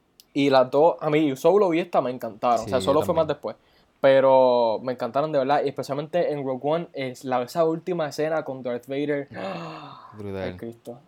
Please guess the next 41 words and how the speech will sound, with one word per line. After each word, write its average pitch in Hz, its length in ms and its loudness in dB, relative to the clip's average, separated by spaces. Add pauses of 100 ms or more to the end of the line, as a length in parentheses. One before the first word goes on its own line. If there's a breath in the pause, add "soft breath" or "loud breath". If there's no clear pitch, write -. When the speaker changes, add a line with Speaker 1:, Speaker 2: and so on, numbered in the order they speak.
(160)
Speaker 1:
De 127 80 -14
verdad 127 240 -8
que 123 380 -6
necesito 127 460 -6
una 151 120 2
película 151 320 2
de 147 60 4
Darth 143 220 0
Vader 147 320 0
con 127 200 -2
ese 135 280 0
Darth 127 200 0
Vader 131 260 -2
de 117 100 -2
malo. 110 300 -6
De 120 60 -8
Speaker 2:
Brutal. 104 220 0
Speaker 1:
verdad. 107 240 0
Speaker 2:
No, 135 260 0
y 120 120 0
esta 120 160 2
película 151 480 4
Speaker 1:
O - 20 -10
sea, - 160 -12
Speaker 2:
te 135 80 0
Speaker 1:
sí. 123 60 0
Speaker 2:
enseña 110 760 -2
que 117 120 -4
en 113 80 -2
el 107 40 -4
mundo 117 280 -2
de 151 80 2
Star 143 260 0
Wars 147 220 0
no 123 80 -2
hace 143 180 -2
falta... 139 400 2
En 120 140 -2
to-, 120 120 -4
o 117 80 -6
sea, - 200 0